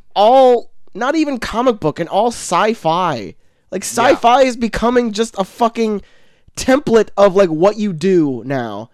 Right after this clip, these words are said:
Speaker 1: It's not,
Speaker 2: Yeah.
Speaker 1: they don't try and think of anything new anymore. It's just evil corporation is doing something to enhance D N A because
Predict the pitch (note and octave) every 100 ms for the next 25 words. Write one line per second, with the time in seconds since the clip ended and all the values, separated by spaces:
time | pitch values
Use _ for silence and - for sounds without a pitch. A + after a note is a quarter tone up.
0 | _ F3 - A#3 B3 D3+ C#3 G#3 C4 -
1 | - B3 A#3 A3+ G3 G#3 G#3+ G#3 F#3+ G3+
2 | F#3 D#3+ D#3+ D3+ D3+ D3 - E3+ - _
3 | _ _ _ _ _ _ _ _ _ _
4 | - A#3+ A#3 A#3+ - A#3+ G#3+ G3+ G3+ G3+
5 | - F#3 F3+ D#3+ E3 F#3+ F#3 - F#3+ F3
6 | F#3 F3+ - D#3+ - - F#3 F3 F3+ F#3
7 | E3+ D#3+ F#3+ F3 E3 D#3+ D3 D3 D#3 F3+
8 | D#3+ D3+